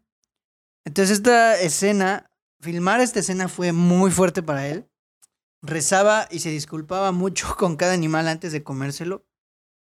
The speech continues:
Y además, como consecuencia, necesitó tres tomas para poder filmar esa escena, ¿no? Entonces el ac-,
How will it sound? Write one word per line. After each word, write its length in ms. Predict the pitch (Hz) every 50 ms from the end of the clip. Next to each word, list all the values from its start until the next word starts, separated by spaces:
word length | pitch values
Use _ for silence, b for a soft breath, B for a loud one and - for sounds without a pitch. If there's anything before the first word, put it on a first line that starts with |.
| _ _ _ _ _ _ _ _ _
Y 80 | _ 170
además, 320 | 170 175 175 196 208 202
como 260 | 208 233 220 196 175
consecuencia, 1000 | 156 170 160 156 143 156 151 156 180 190 202 196 175 196 202 220 220 254 277 _ _ _ _ _ _ _ _ _
necesitó 840 | - 175 175 151 165 156 165 165 151 151 185 180 190 196 - _ _ _ _ _ _ _ _
tres 440 | - 185 185 190 196 185 - - _
tomas 440 | - 214 208 202 185 170 165 147 -
para 280 | _ - 143 139 139
poder 280 | 139 151 143 147 165 170
filmar 320 | 160 175 170 160 160 165
esa 140 | 165 151 156
escena, 340 | 139 - - 165 147 135 127
¿no? 180 | 131 139 156 170
Entonces 240 | 165 147 160 156
el 120 | 160 156 151
ac-, 180 | 151 147 151